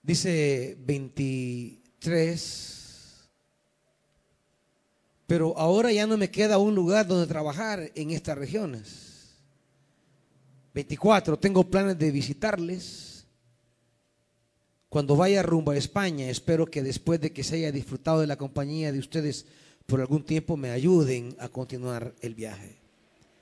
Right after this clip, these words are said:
La mentalidad de servicio de alguien que ama servir a Dios por encima de cualquier cosa es es la mentalidad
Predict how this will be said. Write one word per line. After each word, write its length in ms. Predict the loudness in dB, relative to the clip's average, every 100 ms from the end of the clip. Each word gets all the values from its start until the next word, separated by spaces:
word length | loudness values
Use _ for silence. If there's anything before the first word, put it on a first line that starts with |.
| _ _ _ -12
La 100 | -10
mentalidad 600 | -8 -4 0 2 2 2
de 120 | 0
servicio 580 | 0 -2 -2 -2 -2 -4
de 100 | -2
alguien 440 | 0 0 -2 -6 -10
que 160 | -8
ama 380 | -6 -6 -6 -8 _ _ _ _ _ _ _ -12
servir 440 | -8 -4 2 4
a 60 | 6
Dios 260 | 6 4
por 160 | 4 0
encima 300 | 0 -2 -2
de 60 | -2
cualquier 280 | -2 -2
cosa 360 | 0 0 0 -2
es 680 | -2 -2 -4 -8 -10 -14 _ _ _ _ _ _ _ -6
es 60 |
la 100 | -6
mentalidad 680 | -6 -8 -8 -4 -2 -2